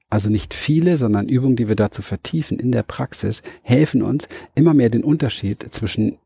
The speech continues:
Verspannung und Entspannung herauszufinden, weil das ist nicht so einfach, wie wir das manchmal denken. Und der Körper erlaubt sich immer weiter ein Stückchen tiefer loszulassen. Und mit dem Loslassen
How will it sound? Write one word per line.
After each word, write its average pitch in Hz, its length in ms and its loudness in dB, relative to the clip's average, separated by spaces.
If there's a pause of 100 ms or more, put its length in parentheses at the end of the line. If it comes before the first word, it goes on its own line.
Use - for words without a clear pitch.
(140)
Verspannung 127 720 0
und 113 140 -4
Entspannung 101 520 -2
herauszufinden, 90 720 -6
weil 107 100 0
das 135 120 0
ist - 140 -2
nicht 175 100 2
so 165 100 -2
einfach, 135 420 0
wie 127 120 2
wir 123 80 0
das 117 140 -4
manchmal 107 340 -4
denken. 95 400 -4 (420)
Und - 160 -6
der 107 100 4
Körper 156 440 0
erlaubt 117 500 2
sich - 260 -8
immer 151 460 2
weiter 123 480 0
ein 104 160 -6
Stückchen 104 540 -6
tiefer 104 480 -6 (220)
loszulassen. 104 1040 -6 (320)
Und 107 140 2
mit 170 140 4
dem 214 140 4
Loslassen 147 640 0